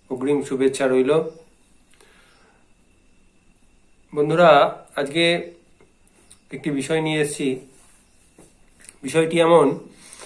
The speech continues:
যে সোশ্যাল মিডিয়ায় চোখ রাখলেই, বিশেষ করে কয়েক বছর ধরে দেখছি যে যখনই কালী পুজো আসতে থাকে,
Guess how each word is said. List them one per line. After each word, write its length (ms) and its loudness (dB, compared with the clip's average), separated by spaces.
যে 460 0
সোশ্যাল 420 2
মিডিয়ায় 320 2
চোখ 220 0
রাখলেই, 580 0
বিশেষ 720 -4
করে 280 2
কয়েক 360 4
বছর 220 -2
ধরে 200 -2
দেখছি 560 -2
যে 460 0
যখনই 580 2
কালী 260 4
পুজো 280 0
আসতে 240 2
থাকে, 500 -2